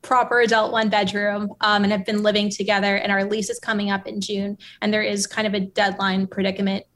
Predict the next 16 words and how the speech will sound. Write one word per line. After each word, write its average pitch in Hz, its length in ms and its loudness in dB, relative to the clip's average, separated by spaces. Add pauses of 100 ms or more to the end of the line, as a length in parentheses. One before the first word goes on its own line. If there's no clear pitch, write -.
(360)
here 214 280 2
for 208 120 -4
me 202 240 0
to 196 160 -4
basically 196 440 -2
make 190 180 -4
a - 60 -12
decision 202 760 -4
if 196 140 -6
I 202 80 -2
want 190 240 -4
to - 100 -10
stay 196 300 0
in 214 80 0
the 233 80 -4
relationship 269 680 0